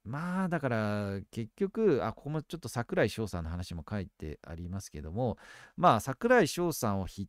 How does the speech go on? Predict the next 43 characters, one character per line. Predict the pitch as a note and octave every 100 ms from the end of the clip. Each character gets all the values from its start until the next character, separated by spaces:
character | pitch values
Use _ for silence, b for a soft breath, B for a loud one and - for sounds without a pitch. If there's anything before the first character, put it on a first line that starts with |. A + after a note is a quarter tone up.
| _
頭 | B2 A#2
に、 | C3 D3 G2 -
ひ-、 | - G#2 _
な | -
ん | D#3
か | F#2+
い | G2+
ろ | E3
ん | A3
な | A3+
方 | A3 G#3+ G#3
が、 | B2
や | A#2
っ |
ぱ | -
り | G2+
情 | C3+ C#3+
報 | E3+
番 | E3 E3
組 | F#2 F#2
に | F#2+ F2
ジ | -
ャ | A2+
ニ | C3
ー |
ズ | B2
事 | B2
務 | C3+
所 | A#2+ -
の |
方 | - G2+
が | E2
わ | F#2 G#2 G#2
ー |
っ |
と | G#2+
出 | G2+ A2+
て | F#2+ D#2+
き | -
て | - E2
て | - D2
ね。 | G#2+ G3+ B B B B -
で、 | C#3+ B2 G2